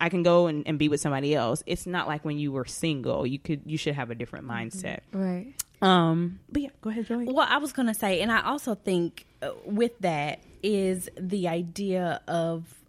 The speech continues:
Speaker 2: or, or the misunderstanding of what a woman and what womanhood is, because we,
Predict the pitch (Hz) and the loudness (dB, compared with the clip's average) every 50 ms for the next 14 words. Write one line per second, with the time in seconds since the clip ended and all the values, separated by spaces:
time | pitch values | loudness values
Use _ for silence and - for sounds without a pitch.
0 | _ _ _ - - - - - - 180 190 190 180 160 - - - 190 185 180 | _ _ _ -20 -20 -20 -12 -6 -2 0 2 2 2 2 0 -2 -2 0 0 0
1 | 175 175 165 175 190 - _ _ _ _ _ _ - - - - _ _ _ _ | 0 -2 -4 -10 -14 -18 _ _ _ _ _ _ -20 -20 -20 -20 _ _ _ _
2 | _ - _ _ _ _ _ _ _ - 233 226 220 220 208 - 214 190 185 170 | _ -20 _ _ _ _ _ _ _ -2 0 0 0 0 -2 -2 -2 -2 -2 -2
3 | 165 - - - 196 180 185 180 175 170 165 160 160 165 165 170 165 - - - | -4 -6 -6 -2 0 0 2 2 0 0 -2 -4 -6 -8 -6 -6 -6 -6 -4 -4
4 | 165 165 160 175 170 165 165 160 156 151 156 165 165 - - - - - - 170 | -6 -4 -4 -2 -2 -2 -2 -2 -4 -4 -6 -8 -10 -12 -16 -20 -18 -8 -4 -2
5 | 190 185 170 127 156 175 175 175 170 175 180 175 - 185 165 - - - 156 151 | 0 0 0 -2 -2 -2 -2 0 0 0 -2 -2 -4 -6 -6 -6 -6 -8 -8 -8
6 | 139 151 - - - - - - - - - - 202 226 - - - 220 202 190 | -6 -8 -10 -10 -12 -16 -20 -20 -20 -20 -10 -6 -6 -6 -4 -2 -2 0 0 0
7 | 185 180 180 - - - _ _ - 185 190 208 233 220 208 170 - | 0 -2 -4 -8 -10 -10 _ _ -10 -6 -4 -4 -4 -4 -4 -8 -10